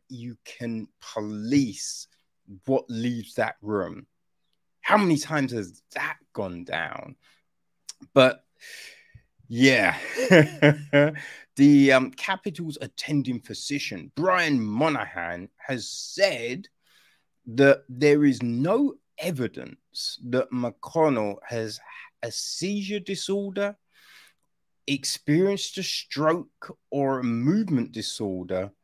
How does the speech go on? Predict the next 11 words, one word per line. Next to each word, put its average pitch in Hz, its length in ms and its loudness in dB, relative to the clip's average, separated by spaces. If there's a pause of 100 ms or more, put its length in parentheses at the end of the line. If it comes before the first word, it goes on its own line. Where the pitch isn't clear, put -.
(280)
such - 420 -6
as 117 100 -8 (100)
Parkinson's. - 1200 -6 (1120)
Right? 139 220 0
They 139 180 8
say 147 340 0
that 131 220 0
he's 127 240 0
been 131 400 2
evaluated 156 1300 -2
by 151 440 0